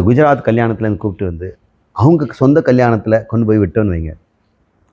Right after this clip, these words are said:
காண்பதெல்லாம் ஒரு கருத்தாயிடும். இவன் வந்துட்டானா ரெண்டு மடங்கு குண்டாயிட்டான், என்ன செய்யுது? ரெண்டு கையில ஃபோன் வச்சுட்டு சுத்துறான்.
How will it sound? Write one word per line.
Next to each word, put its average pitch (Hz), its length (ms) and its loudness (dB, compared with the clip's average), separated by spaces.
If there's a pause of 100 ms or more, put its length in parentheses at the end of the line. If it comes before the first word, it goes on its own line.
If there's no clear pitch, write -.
(1500)
காண்பதெல்லாம் 123 600 2
ஒரு 104 160 2
கருத்தாயிடும். 85 500 -4 (1200)
இவன் 107 160 4
வந்துட்டானா 131 400 2 (520)
ரெண்டு 135 220 2
மடங்கு 127 280 2
குண்டாயிட்டான், 104 520 -2 (480)
என்ன 127 100 -4 (100)
செய்யுது? 107 260 0
ரெண்டு 147 180 4
கையில 143 260 4
ஃபோன் 135 220 0
வச்சுட்டு 107 380 -4
சுத்துறான். 90 340 -12